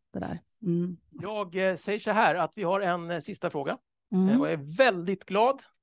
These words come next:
Speaker 2: att den kommer här framifrån.
Speaker 1: Mm.
Speaker 2: Prins, eh, prins Daniel. Mick.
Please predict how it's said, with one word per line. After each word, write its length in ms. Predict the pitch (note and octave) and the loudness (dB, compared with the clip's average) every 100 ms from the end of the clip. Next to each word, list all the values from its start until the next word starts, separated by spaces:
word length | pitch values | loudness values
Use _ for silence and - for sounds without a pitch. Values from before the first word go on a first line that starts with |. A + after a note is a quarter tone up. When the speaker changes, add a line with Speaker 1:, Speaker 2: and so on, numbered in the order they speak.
| _ | _
Speaker 2:
att 160 | - - | -10 -6
den 120 | E3 | -4
kommer 200 | E3 D#3+ | -2 2
här 140 | E3+ | 2
framifrån. 480 | G3 G#3 F#3+ G#3 C4 - _ _ | 4 0 0 -2 -2 -4 _ _
Speaker 1:
Mm. 160 | B3+ - _ - | -8 -8 _ 0
Speaker 2:
Prins, 320 | G#3 G3 - | 2 2 4
eh, 240 | G#3+ G3+ G3+ | 6 6 4
prins 220 | A3 G3+ | -2 -2
Daniel. 280 | - F#3+ F#3 A3 - _ _ _ _ _ _ _ _ _ _ _ _ _ _ _ A#3 A#3 A3 - | 2 2 2 -2 -14 _ _ _ _ _ _ _ _ _ _ _ _ _ _ _ -20 -20 _ -16
Mick. 300 | G#3+ - | -16 -16